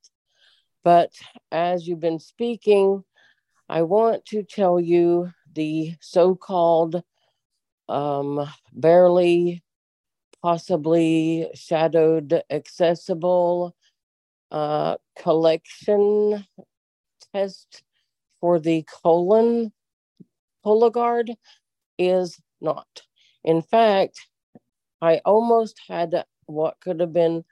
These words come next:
a life-threatening disaster. I was texting with a friend of mine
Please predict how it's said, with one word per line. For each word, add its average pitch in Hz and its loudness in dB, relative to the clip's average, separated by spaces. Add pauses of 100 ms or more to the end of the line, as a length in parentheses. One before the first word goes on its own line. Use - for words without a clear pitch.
(360)
a 165 -4
life-threatening 156 -4
disaster. 156 -4
I 156 -4
was 156 -6
texting 180 0
with 175 2
a 180 -2
friend 160 0
of 160 -2
mine 151 -2